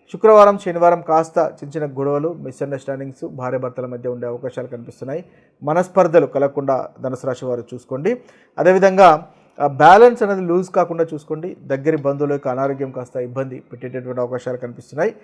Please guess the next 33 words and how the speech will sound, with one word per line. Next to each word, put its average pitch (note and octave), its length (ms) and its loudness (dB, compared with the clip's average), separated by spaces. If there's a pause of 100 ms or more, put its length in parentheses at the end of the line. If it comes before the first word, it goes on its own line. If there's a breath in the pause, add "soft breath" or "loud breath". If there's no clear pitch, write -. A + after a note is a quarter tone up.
(280 soft breath)
మీకంటూ F3+ 360 -4
కాస్త D#3+ 280 -6
సమయాన్ని D3+ 480 -6
వెచ్చించుకోవడం C3+ 580 -10
వల్ల C3 320 0 (260)
చక్కటి C3+ 220 -4
ఫలితాలు B2+ 340 -4
అనేవి B2 380 -8 (220)
ఈ B2+ 160 -8
ధనుసు B2+ 320 -6
రాశి B2 200 -6
వారు A#2+ 140 -8
పొందగలుగుతారు. B2 640 -6 (440 soft breath)
ఓవరాల్‌గా G#3+ 420 6
చూసినట్టయితే, F#3 760 -2 (280 soft breath)
ఆ, C3+ 100 -2
మంగళవారము, F#3+ 640 4
బుధవారం, E3 760 2
గురువారం C#3+ 320 -2
ఈ C3+ 140 -12
మూడు D3 300 -6
రోజులు C#3+ 240 -4
ధనుసు B2 320 -12
రాశి C3 200 -12
వారికి B2 440 -12
చాలా A#2+ 140 -8
అనుకూలంగా B2 400 -10
ఉంటుంది. D3+ 340 -12
మిగతా F3+ 340 -4
రోజుల్లో D#3+ 340 -2
కాస్త C#3+ 260 -10
ప్రతికూలమైనటువంటి B2+ 840 -12
ఫలితాలు A#2+ 480 -8